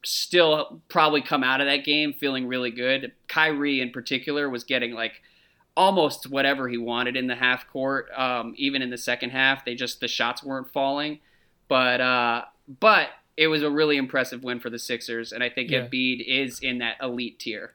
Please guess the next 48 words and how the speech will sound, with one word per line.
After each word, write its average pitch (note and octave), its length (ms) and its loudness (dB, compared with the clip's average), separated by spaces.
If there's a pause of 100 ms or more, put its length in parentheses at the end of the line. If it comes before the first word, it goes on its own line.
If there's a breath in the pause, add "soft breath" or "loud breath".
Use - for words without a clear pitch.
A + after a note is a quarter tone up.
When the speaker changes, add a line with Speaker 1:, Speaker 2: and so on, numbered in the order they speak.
Speaker 2:
Well, D3 120 2
I'll D3 60 6
tell E3+ 120 6
you D3 120 8
this. A#2 200 2
If B2+ 120 2
I E3 100 6
was E3+ 160 6
Brett C#3 320 6
Brown, B2+ 320 2
my B2+ 180 4
entire B2+ 400 2
coaching B2+ 440 -2
strategy D3 560 2
would B2 180 0
be A#2 160 0
to, B2 160 -4
like, A2 380 0 (500 soft breath)
you E3+ 80 -8
know, A2 160 -2
transcribe C#3+ 760 2
our B2+ 140 6
podcast A2+ 640 0
when A2+ 100 -2
we G#2+ 100 -4
gush G#2+ 300 0
about A2+ 280 0
Giannis, G2 480 -4
to A2+ 100 -4
clip - 340 -2
out B2 240 4
every C#3+ 320 0
single D3 340 2
article B2 500 2
about A2+ 280 2
how A2+ 160 2
Giannis A2 500 0
is A2 120 -6
taking A#2 400 -4
the G#2+ 80 -4
throne A2+ 320 0
in A2 40 -2
the G#2+ 140 -4
Eastern A2 300 -4
Conference G#2+ 440 -2
from A2+ 200 -4
LeBron A2 440 0
James G#2 420 0